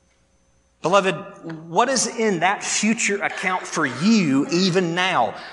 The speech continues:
Not your bank account. God doesn't care about your bank account, how much you have, how much you don't have. He's not impressed.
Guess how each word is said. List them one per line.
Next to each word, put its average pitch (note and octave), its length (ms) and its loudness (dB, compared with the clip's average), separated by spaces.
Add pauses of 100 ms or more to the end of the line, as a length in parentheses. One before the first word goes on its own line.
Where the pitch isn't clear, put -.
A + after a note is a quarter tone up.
(220)
Not B3+ 400 2
your D4 100 2
bank B3+ 320 0
account. E3+ 480 0 (540)
God E4 200 2
doesn't F4 340 2
care E4 480 4
about C#4+ 380 4
your C#4+ 100 2
bank E4 240 4
account, C4 380 6
how - 360 0
much E4 240 2
you D#4+ 80 2
have, D4 240 6
how D#4+ 140 6
much D#4+ 240 2
you D#4+ 160 2
don't E4+ 300 4
have. A3+ 200 2
He's C#4+ 200 0
not D#4+ 200 6
impressed. F#4+ 1000 0